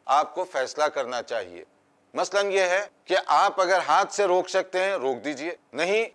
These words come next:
ज़बान से नसीहत कीजिए, बुराई के ख़िलाफ़ लोगों को बताइए, या नहीं तो कम से कम अपने दिल में उसको बुरा समझिए, कॉम्प्रोमाइज़ मत कीजिए बुराई के साथ।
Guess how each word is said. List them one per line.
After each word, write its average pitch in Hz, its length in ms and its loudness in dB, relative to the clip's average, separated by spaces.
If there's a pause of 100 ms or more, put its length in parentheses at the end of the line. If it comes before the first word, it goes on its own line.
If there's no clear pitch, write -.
(220)
ज़बान 143 380 2
से 175 180 0
नसीहत 170 440 0
कीजिए, 175 400 -6 (260)
बुराई 147 280 2
के 160 140 -6
ख़िलाफ़ 151 440 0
लोगों 147 240 0
को 160 140 -4
बताइए, 147 540 0 (500)
या 208 180 4
नहीं 214 260 -2
तो 196 140 -2
कम 175 200 -2
से 175 160 -4
कम 175 260 0 (360)
अपने 151 240 -4
दिल 175 220 0
में 175 240 -2 (160)
उसको 151 240 -2
बुरा 131 300 4
समझिए, 117 460 -6
कॉम्प्रोमाइज़ 160 760 0
मत 214 200 -2
कीजिए 156 480 -4 (360)
बुराई 151 320 2
के 147 160 -6
साथ। 117 260 -2